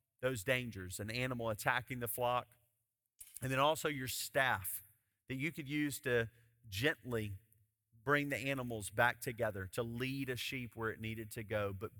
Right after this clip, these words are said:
both were of comfort because both were protecting. Take comfort, brothers and sisters, that the rod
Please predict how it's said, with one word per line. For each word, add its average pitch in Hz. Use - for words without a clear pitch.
both 131
were 110
of -
comfort 104
because 104
both 113
were 120
protecting. 107
Take 190
comfort, 185
brothers 151
and 151
sisters, 110
that 151
the 139
rod 131